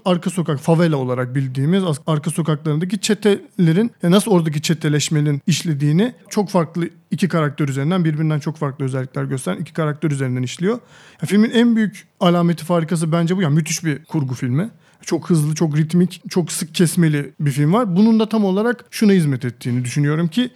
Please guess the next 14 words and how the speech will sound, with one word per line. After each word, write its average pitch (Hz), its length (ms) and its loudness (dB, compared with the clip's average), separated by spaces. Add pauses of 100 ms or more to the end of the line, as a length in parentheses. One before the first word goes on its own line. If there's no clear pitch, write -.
oradaki 208 440 2
hayatta 175 500 0
kalma 180 340 2
mücadelesi, 139 760 -2 (180)
e, 135 40 -4
yani 131 340 -2
bu 147 120 -2
bahsettiğimiz 147 480 0
favelalardaki 151 720 0
hayatta 147 260 -2
kalma 165 280 2
mücadelesinin 165 760 0 (100)
yani 160 180 6
nasıl 208 380 2